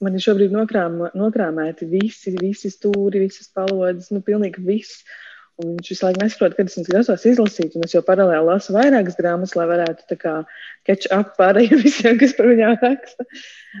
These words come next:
Un, ā, un es esmu pilnībā arī aizrāvusies, jo tās grāmatas ir tiešām fenomenālas, un, ā, man ļoti, ļoti patīk, ļoti. Un tas ir tik forši, kad ir community, kur tu vari,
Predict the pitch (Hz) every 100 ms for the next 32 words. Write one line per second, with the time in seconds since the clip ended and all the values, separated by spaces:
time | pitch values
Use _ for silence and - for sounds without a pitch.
0 | - 175 180 185 185 190 185 185 185 185
1 | 185 185 190 - 190 202 208 220 208 196
2 | 233 240 214 180 185 208 226 190 160 160
3 | - 160 170 165 160 160 165 170 180 -
4 | 165 _ 185 185 185 160 156 175 170 156
5 | 151 151 147 151 165 170 - - 160 160
6 | 160 160 160 160 165 165 165 _ _ _
7 | _ _ _ _ _ _ _ _ _ 226
8 | 175 170 170 165 180 160 - 165 180 175
9 | 165 - 151 - 165 156 - 165 165 151
10 | - 160 _ _ _ _ _ _ _ _
11 | _ _ - 180 196 202 190 175 - 202
12 | 196 - 165 165 - 175 180 190 185 175
13 | 165 165 - 175 175 175